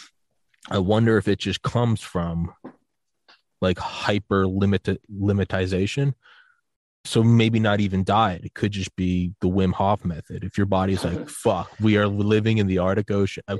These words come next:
Speaker 1: could you do the alternative? Could you go
Speaker 2: Yeah, I mean, he, he talks about, like, creating brown fat
Speaker 1: Yeah,
Speaker 2: in your
Speaker 1: yeah, yeah,
Speaker 2: body,
Speaker 1: and
Speaker 2: which,
Speaker 1: that's in
Speaker 2: you know, which
Speaker 1: babies,
Speaker 2: keeps
Speaker 1: yeah.
Speaker 2: you, yeah,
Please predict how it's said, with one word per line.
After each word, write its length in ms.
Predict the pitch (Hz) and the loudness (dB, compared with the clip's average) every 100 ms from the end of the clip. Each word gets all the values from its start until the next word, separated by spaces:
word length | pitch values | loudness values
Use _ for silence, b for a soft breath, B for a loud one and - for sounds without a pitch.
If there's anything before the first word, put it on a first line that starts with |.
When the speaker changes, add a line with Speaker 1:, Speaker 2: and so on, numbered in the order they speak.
| - | -4
Speaker 1:
could 200 | 110 113 | -4 -2
you 80 | |
do 120 | 113 113 | 0 2
the 140 | 117 | 2
alternative? 480 | 120 - 123 117 - - | 0 0 0 0 -4 -10
Could 120 | 95 | -8
you 100 | 98 | -4
go 160 | 98 107 | 2 4
Speaker 2:
Yeah, 100 | 180 | 6
I 60 | 151 | 4
mean, 120 | 139 | 2
he, 140 | 151 147 | 2 -2
he 100 | 165 156 | -2 0
talks 260 | 165 156 | 2 0
about, 220 | 135 131 | 2 2
like, 240 | 123 110 - | 2 -2 -2
creating 360 | 127 120 113 | 0 0 0
brown 300 | 107 107 104 | -2 -2 -2
fat 480 | 101 95 98 104 101 - - | -6 -4 -2 -2 -6 -10 0
Speaker 1:
Yeah, 200 | 156 214 | 4 6
Speaker 2:
in 40 | |
your 100 | 240 | 6
Speaker 1:
yeah, 60 | 233 | 6
yeah, 60 | |
Speaker 2:
body, 180 | 254 233 | 6 4
Speaker 1:
and 100 | 110 | 4
Speaker 2:
which, 20 | 117 | 2
Speaker 1:
that's 140 | 143 | 2
in 60 | 139 | 2
Speaker 2:
you 80 | 110 | 2
know, 60 | 139 | 2
which 140 | 196 | 0
Speaker 1:
babies, 100 | 113 107 | 0 0
Speaker 2:
keeps 20 | |
Speaker 1:
yeah. 180 | 143 233 | 0 0
Speaker 2:
you, 160 | 95 - | -2 -4
yeah, 260 | 110 110 | -2 -2